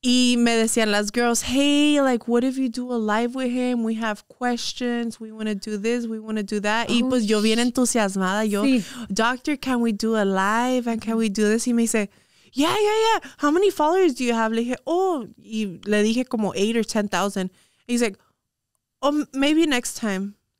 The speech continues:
Speaker 1: Y yo me quedé así como que, "Oh, all right, like, no problem."
Speaker 2: Oh my
Speaker 1: Yeah.
Speaker 2: God, interesado el doctor.
Speaker 1: Sí.
Speaker 2: Ah.
Speaker 1: So, yo dije, "Oh", le digo, "that's fine."
Speaker 2: Mm.
Speaker 1: Entonces,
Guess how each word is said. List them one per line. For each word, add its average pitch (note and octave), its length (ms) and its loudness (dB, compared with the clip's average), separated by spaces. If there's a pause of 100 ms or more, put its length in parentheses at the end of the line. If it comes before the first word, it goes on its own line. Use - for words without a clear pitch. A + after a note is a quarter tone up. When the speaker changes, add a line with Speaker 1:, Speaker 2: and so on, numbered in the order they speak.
(360)
Speaker 1:
Y A3+ 100 -2
yo A3 120 2
me A3+ 140 0
quedé A3 180 0
así A3 180 -6
como A3 200 -6
que, - 180 -8 (340)
"Oh, C4 480 0
all C4 140 0
right, C4 380 2 (160)
like, G#3+ 260 -2
no A3 200 0
problem." A3+ 440 0
Speaker 2:
Oh F4+ 220 4 (100)
my F4+ 220 2 (120)
Speaker 1:
Yeah. G3 1040 0
Speaker 2:
God, - 20 -4
interesado C4 640 0
el F4 140 2
doctor. D4 840 0
Speaker 1:
Sí. B3 720 -6
Speaker 2:
Ah. A#3+ 840 -4 (200)
Speaker 1:
So, A#3 280 0
yo A#3 240 0
dije, C4 420 -2
"Oh", D4 260 -2
le D#4+ 120 0
digo, C4 200 -2
"that's A#3+ 400 -4
fine." B3 400 -4
Speaker 2:
Mm. A#3+ 220 -12
Speaker 1:
Entonces, A#3 880 -6